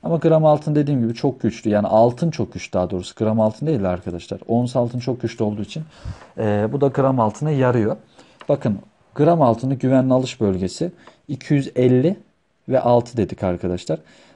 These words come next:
Ama dün itibariyle çok da, e, alış vermedi aslında. Yani dedik ki risk almak isteyenler iki yüz elli, iki yüz elli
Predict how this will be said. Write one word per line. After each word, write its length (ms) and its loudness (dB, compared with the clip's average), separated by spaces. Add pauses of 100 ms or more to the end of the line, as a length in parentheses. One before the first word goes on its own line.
(100)
Ama 260 0
dün 140 0
itibariyle 520 2 (100)
çok 300 -2
da, 280 2
e, 460 2
alış 360 2
vermedi 400 2
aslında. 480 -10 (460)
Yani 240 2
dedik 240 0
ki 100 2
risk 280 0
almak 260 2
isteyenler 440 -2
iki 200 -4
yüz 120 0
elli, 280 0 (520)
iki 240 -4
yüz 120 2
elli 320 2